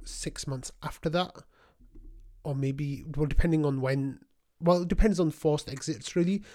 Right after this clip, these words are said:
I th-, I think we can get four eth through without, um, without, um, f-, uh, forced exits,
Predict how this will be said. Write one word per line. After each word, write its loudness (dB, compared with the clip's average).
I -4
th-, 4
I 2
think 0
we -2
can -2
get -2
four 4
eth 2
through 6
without, 2
um, 2
without, -2
um, -6
f-, -20
uh, 0
forced -2
exits, -8